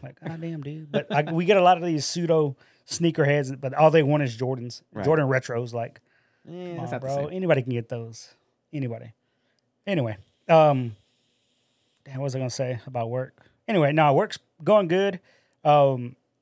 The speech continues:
Speaker 1: like I said, my store's in first place right now. Just
Speaker 2: My boy killing it out there.
Speaker 1: slowly getting the hang of all the new shit that they're doing, and, um,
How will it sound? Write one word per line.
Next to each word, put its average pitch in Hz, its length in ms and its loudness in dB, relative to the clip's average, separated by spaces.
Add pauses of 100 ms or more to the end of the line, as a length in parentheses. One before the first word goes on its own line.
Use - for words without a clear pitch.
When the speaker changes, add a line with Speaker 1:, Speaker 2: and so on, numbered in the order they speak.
(800)
Speaker 1:
like 156 100 0
I 156 40 -2
said, 156 160 0
my 143 100 0
store's 160 300 0
in 139 100 -6
first 147 260 -4
place 143 220 -2
right 127 140 -4
now. 135 380 -4 (100)
Just - 320 -10 (1000)
Speaker 2:
My 113 140 -10
boy 101 200 -6
killing 127 420 -2
it 120 40 0
out 117 60 0
there. 107 300 0
Speaker 1:
slowly 170 280 4
getting 151 240 0
the 143 100 4
hang 156 180 0
of 143 100 -2
all 147 120 6
the 135 100 0
new 143 180 -2
shit 156 240 -6
that 139 160 -8
they're 139 140 -6
doing, 143 400 -6
and, 123 140 -8
um, 123 260 -12